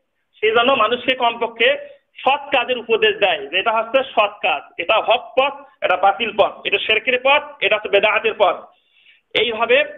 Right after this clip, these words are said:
মানুষদেরকে উপদেশ প্রদান করবে, সৎ কাজের আদেশ করবে। আল্লাহ রাসূলকে আবার প্রশ্ন করা হলো, "ইয়া রাসূলুল্লাহ, ফাইল্লাম ইয়াস্তাতি,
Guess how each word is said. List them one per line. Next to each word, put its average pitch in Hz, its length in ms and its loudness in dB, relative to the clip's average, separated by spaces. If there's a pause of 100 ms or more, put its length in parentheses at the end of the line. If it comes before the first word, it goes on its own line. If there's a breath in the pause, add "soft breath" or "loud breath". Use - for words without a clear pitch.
(340)
মানুষদেরকে 214 480 2
উপদেশ 214 460 4
প্রদান 208 260 2
করবে, 214 320 2
সৎ 202 180 0
কাজের 202 260 2
আদেশ 202 420 2
করবে। 170 280 0 (760 soft breath)
আল্লাহ 247 280 0
রাসূলকে 254 680 0
আবার 233 340 0
প্রশ্ন 254 320 -2
করা 220 160 4
হলো, 196 120 0
"ইয়া 277 200 2
রাসূলুল্লাহ, 214 500 -2
ফাইল্লাম 202 600 0
ইয়াস্তাতি, 254 440 0